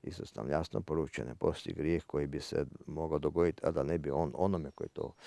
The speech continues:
hoće, iskreno vapije, e, dakle, za oproštenjem i odlučio s Božju pomoć ne više to raditi,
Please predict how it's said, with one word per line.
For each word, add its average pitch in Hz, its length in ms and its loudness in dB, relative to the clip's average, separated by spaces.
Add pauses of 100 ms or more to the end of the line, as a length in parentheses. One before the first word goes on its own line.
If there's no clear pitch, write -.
(220)
hoće, 85 360 0
iskreno 67 640 -8
vapije, - 480 -4 (480)
e, - 120 -14
dakle, 69 540 -6
za 67 140 -2
oproštenjem 76 840 0
i 67 280 -4
odlučio 80 480 -2
s 78 60 -14
Božju 78 300 -4
pomoć 80 360 -8
ne 80 140 -4
više 82 240 -6
to 76 160 -4
raditi, 82 360 -2